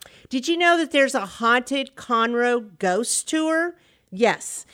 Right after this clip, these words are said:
So that is happening this Saturday, October twenty-ninth. I can't believe it's already the end of October. Oh, my goodness.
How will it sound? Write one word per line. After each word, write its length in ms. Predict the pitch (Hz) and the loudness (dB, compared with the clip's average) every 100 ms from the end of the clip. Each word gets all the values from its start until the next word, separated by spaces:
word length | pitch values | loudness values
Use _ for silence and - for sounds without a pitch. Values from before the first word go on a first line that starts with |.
| - | -20
So 240 | - 262 220 | -4 0 2
that 260 | 233 262 | 4 4
is 140 | 277 277 | 2 -4
happening 840 | 277 254 262 254 254 254 254 254 | -2 0 0 -2 0 0 0 -2
this 220 | 226 233 240 | -2 -2 -2
Saturday, 460 | 233 214 233 269 | 0 0 0 -2
October 380 | 339 - 247 196 | -4 -6 -6 -6
twenty-ninth. 560 | - 190 180 175 208 - | -8 -6 -6 -6 -8 -12
I 60 | |
can't 260 | 226 - 285 | -12 -10 -10
believe 220 | 226 233 | -8 -10
it's 120 | 185 | -8
already 280 | 202 175 175 | -6 -6 -6
the 120 | 156 | -6
end 140 | 170 165 | -6 -6
of 100 | 156 | -8
October. 600 | 151 - 180 175 170 143 | -10 -8 -4 -2 -4 -10
Oh, 220 | 202 247 | -4 -4
my 160 | 254 214 | -2 -4
goodness. 320 | 196 147 147 | -6 -10 -14